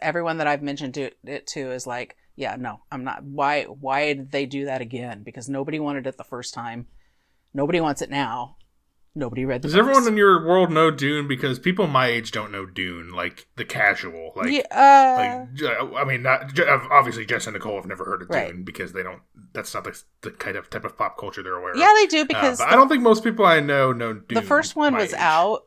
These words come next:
Speaker 1: you know, in nineteen eighty-four, so my people were adults, li-, young adults.
Speaker 2: But did anyone watch that? That was such a piece of
Speaker 1: Well,
Speaker 2: garbage.
Speaker 1: no,
Speaker 2: Like, I
Speaker 1: that,
Speaker 2: can't
Speaker 1: and
Speaker 2: even imagine it made anything at the box office.
Speaker 1: But that's the problem, is that it looks like gar-, it looks like a, um, like a cut rate,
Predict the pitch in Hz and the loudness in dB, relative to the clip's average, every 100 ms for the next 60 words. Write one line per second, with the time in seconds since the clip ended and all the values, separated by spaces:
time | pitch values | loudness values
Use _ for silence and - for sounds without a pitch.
0 | _ - 185 151 151 165 175 185 165 147 | _ -10 -6 -6 -6 -6 -8 -8 -6 -6
1 | 170 170 113 107 - 139 131 135 113 151 | -4 -2 -2 -6 -8 -6 -6 -10 -10 -4
2 | 156 156 - 151 143 156 151 139 127 127 | -2 -4 -8 -12 -8 -8 -6 -6 -6 -8
3 | - 131 147 143 120 147 - 156 - 131 | -12 -10 -6 -6 -6 -10 -8 -8 -6 -6
4 | 151 135 117 113 139 170 165 220 254 220 | -4 -4 -8 -8 -4 2 6 8 10 8
5 | 147 160 175 - 202 202 - 185 208 185 | 8 6 6 6 6 6 4 2 2 2
6 | 190 185 170 151 131 120 302 320 415 262 | 0 0 -4 -6 0 4 6 8 8 8
7 | 240 247 180 156 139 123 123 117 107 110 | 6 4 2 2 0 2 0 0 -6 -2
8 | 104 107 107 104 101 95 98 95 - 226 | 0 2 0 -2 -4 -4 0 -2 0 2
9 | 285 294 - 311 262 208 233 175 160 - | 6 6 4 0 4 4 2 -4 -8 -2
10 | 165 139 - 165 143 156 151 175 208 - | -2 -2 -6 -10 -8 -10 -2 -2 -2 -6
11 | - 175 147 131 - 151 175 202 220 - | -6 -2 0 -2 -4 -4 -2 -2 -4 -2
12 | 233 220 208 175 151 147 120 139 131 127 | -2 -2 0 0 0 -2 -4 -6 -6 -10
13 | 131 143 151 143 - 170 - 160 156 151 | -10 -8 -8 -8 -2 -2 -2 -6 -4 -4
14 | 147 _ | -6 _